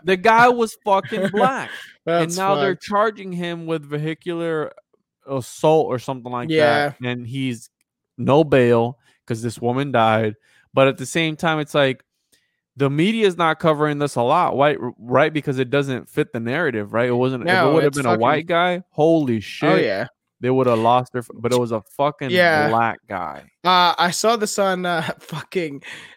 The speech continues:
Speaker 2: uh, if, uh, if people ever, like, if people like Tom Segura, uh, we watch, uh, Your Mom's House podcast when we drink. Um, funny ass shit. Tom Segura is a funny ass comedian. He talks about some,
Speaker 1: I don't like him
Speaker 2: they
Speaker 1: that
Speaker 2: play,
Speaker 1: much.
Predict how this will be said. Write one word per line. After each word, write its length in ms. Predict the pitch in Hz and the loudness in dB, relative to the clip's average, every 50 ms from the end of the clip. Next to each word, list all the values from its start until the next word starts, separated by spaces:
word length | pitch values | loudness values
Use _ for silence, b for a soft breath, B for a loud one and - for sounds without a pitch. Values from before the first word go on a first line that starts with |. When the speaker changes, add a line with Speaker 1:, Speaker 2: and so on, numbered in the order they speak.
| B - | B -8
Speaker 2:
uh, 160 | 156 156 156 156 | -4 -4 -4 -6
if, 180 | 147 - - | -6 -8 -4
uh, 240 | 160 165 160 156 151 | -2 0 0 0 -2
if 80 | 147 - | -4 -4
people 500 | - 202 190 170 175 165 151 151 147 139 | -4 -4 -2 0 0 0 0 0 0 0
ever, 300 | 143 151 147 143 143 143 | 0 -2 -2 -2 -4 -4
like, 180 | 139 127 127 135 | -2 -4 -4 -6
if 140 | - 147 151 | -8 -10 -8
people 200 | - 190 185 202 | -6 -2 2 2
like 140 | 202 170 - | 2 2 0
Tom 300 | - 196 175 175 170 160 | 0 2 2 2 2 -2
Segura, 640 | - 165 151 143 165 160 156 151 147 135 131 131 - B B B B B B B | -4 -6 -4 -2 0 0 0 2 0 0 -2 -4 -6 B B B B B B B
uh, 440 | - - 147 147 139 135 131 131 139 143 | -4 -2 0 2 4 4 4 2 0 -2
we 400 | 147 160 165 165 160 156 151 147 | -4 -4 -4 -4 -2 -4 -4 -6
watch, 500 | 135 156 160 165 156 156 156 156 - - | -4 -2 0 2 2 2 2 0 -2 -2
uh, 220 | 170 151 147 139 139 | 0 0 0 0 0
Your 180 | 147 151 165 170 | 0 -2 -2 0
Mom's 420 | 165 160 156 151 151 156 156 - | 2 2 2 2 0 -2 -4 -2
House 220 | 185 160 151 147 - | -2 -2 -2 -2 -4
podcast 640 | - 175 156 147 147 143 - 165 147 - 139 - 160 | -2 0 0 0 0 0 -2 0 0 0 0 -2 -4
when 80 | 156 | -6
we 100 | 147 139 131 | -6 -6 -6
drink. 540 | 135 - 143 143 147 147 143 143 - - - B B B B B B B | -6 -4 -4 -2 -2 -2 -4 -8 -10 -16 -20 B B B B B B B
Um, 360 | - 165 156 151 147 147 147 | -2 -2 0 0 0 -2 -4
funny 360 | 156 - - 214 220 214 208 190 | -4 0 2 2 4 4 4 2
ass 180 | 175 156 156 | 2 0 0
shit. 240 | - - 165 151 143 | 0 0 0 0 0
Tom 240 | - 190 170 175 175 | 2 2 2 2 0
Segura 340 | 170 - 160 160 165 160 156 | -2 -6 -4 -2 0 2 2
is 100 | 151 143 | 0 -2
a 40 | 151 | -6
funny 320 | - - 151 143 147 147 143 | -6 -4 -4 -2 -2 -2 -2
ass 220 | 139 139 135 - | -2 -2 -4 -4
comedian. 440 | - - 143 143 139 139 139 139 147 | -8 -8 -6 -4 -4 -4 -4 -4 -6
He 160 | 147 143 139 | -6 -8 -6
talks 260 | - 160 139 143 139 | -4 -4 -4 -4 -4
about 140 | 143 139 131 | -6 -8 -8
some, 200 | - - 131 127 - B B B | -8 -10 -12 -12 -12 B B B
Speaker 1:
I 80 | B | B
don't 0 | |
like 20 | - | -4
him 60 | 117 | -2
Speaker 2:
they 60 | 156 | -2
Speaker 1:
that 80 | 107 107 | 2 2
Speaker 2:
play, 180 | 214 208 - | 4 4 2
Speaker 1:
much. 100 | 110 110 | 0 -2